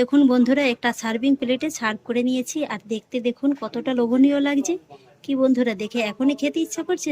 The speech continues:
তো? খুবই সহজ উপায় দেখিয়ে দিলাম, এইভাবে একবার আপনারা বাড়িতে তৈরি করুন, আর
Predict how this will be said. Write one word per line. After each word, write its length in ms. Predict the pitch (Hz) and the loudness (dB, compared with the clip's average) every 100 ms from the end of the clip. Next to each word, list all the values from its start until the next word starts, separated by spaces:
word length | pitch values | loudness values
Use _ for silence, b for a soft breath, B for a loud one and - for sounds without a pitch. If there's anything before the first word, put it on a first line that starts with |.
| 277 | -6
তো? 80 | 175 _ _ B B B B - | -12 _ _ B B B B -6
খুবই 260 | 311 311 302 | 0 2 0
সহজ 220 | 269 262 277 285 | 0 0 0 0
উপায় 180 | 294 | 0
দেখিয়ে 340 | 269 254 - 285 | 0 -4 -4 -2
দিলাম, 200 | 277 302 311 233 | 0 0 -2 -4
এইভাবে 260 | 226 240 240 220 | -6 -4 -4 -6
একবার 200 | 208 220 | -6 -8
আপনারা 240 | 220 226 220 | -6 -8 -6
বাড়িতে 260 | 208 220 247 240 | -6 -6 -6 -4
তৈরি 220 | 233 247 285 | -6 -6 -4
করুন, 240 | 294 440 - - B B B 214 | -2 -2 -4 -18 B B B -4
আর 100 | 214 | -4